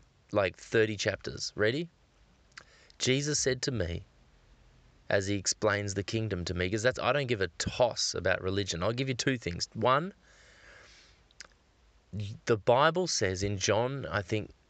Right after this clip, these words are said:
chapter three, around there, that the Herodians and the Pharisees conspired to kill Jesus. So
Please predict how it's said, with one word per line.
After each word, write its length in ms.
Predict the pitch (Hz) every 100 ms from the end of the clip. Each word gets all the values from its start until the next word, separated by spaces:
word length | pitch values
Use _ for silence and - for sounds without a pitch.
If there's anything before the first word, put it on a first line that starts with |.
| _ -
chapter 360 | - 95 -
three, 420 | 90 - 101 95 104
around 340 | 90 95 98
there, 300 | 95 92 - - _ _ _ _ _ _ _ - -
that 280 | 98 110 -
the 220 | 110 101 - _ _ _ _ _ _ -
Herodians 1080 | 139 117 113 160 190 120 87 85 107 - - _ _ _ _ - - _
and 160 | 113 107
the 80 | 101
Pharisees 960 | - 127 156 165 - 98 90 90 120 -
conspired 960 | 131 113 - - 135 156 113 98 98 -
to 100 | -
kill 380 | - - 139 139
Jesus. 460 | 113 92 85 - -
So 280 | - 131